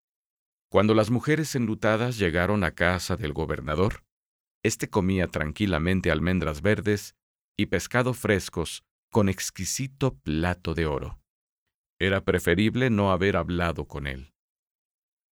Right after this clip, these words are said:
En las Islas Azores casi no puedo llorar. Yo puse dos telegramas,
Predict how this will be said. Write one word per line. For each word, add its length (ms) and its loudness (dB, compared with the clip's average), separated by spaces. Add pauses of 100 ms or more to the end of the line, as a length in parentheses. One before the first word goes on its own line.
(100)
En 200 2
las 200 -2
Islas 380 -2
Azores 600 -2 (200)
casi 420 -2
no 200 0
puedo 520 2
llorar. 380 -4 (960)
Yo 200 0
puse 300 -2
dos 200 -4
telegramas, 720 -4